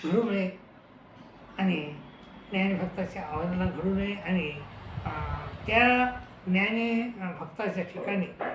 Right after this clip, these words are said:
आपल्याला सतत वारंवार भजन घडावं, त्याच्या, त्याला आपल्या घरी आपल्याकडून काही ना काहीतरी त्याच्या खाण्यापिण्यात जावं, असं आपण प्रयत्न केला पाहिजे. कारण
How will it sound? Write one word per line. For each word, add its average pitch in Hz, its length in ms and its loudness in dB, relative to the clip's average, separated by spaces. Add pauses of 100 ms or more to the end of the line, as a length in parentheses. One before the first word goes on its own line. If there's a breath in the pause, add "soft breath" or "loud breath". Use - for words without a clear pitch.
(220)
आपल्याला 170 480 0 (380)
सतत 226 160 -2
वारंवार 180 960 0
भजन 175 300 0
घडावं, 165 360 -2 (720)
त्याच्या, - 260 -4 (500)
त्याला 185 460 2 (100)
आपल्या 175 340 -2
घरी 160 360 -6 (400)
आपल्याकडून 190 520 -4 (360)
काही 220 260 4
ना 233 60 2
काहीतरी 180 460 -2 (360)
त्याच्या 180 360 0 (840)
खाण्यापिण्यात 233 640 0 (560)
जावं, 165 460 0 (720)
असं 180 460 0 (320)
आपण 180 320 -2
प्रयत्न 175 480 -4
केला 180 220 -4
पाहिजे. 190 420 0 (400)
कारण 180 260 2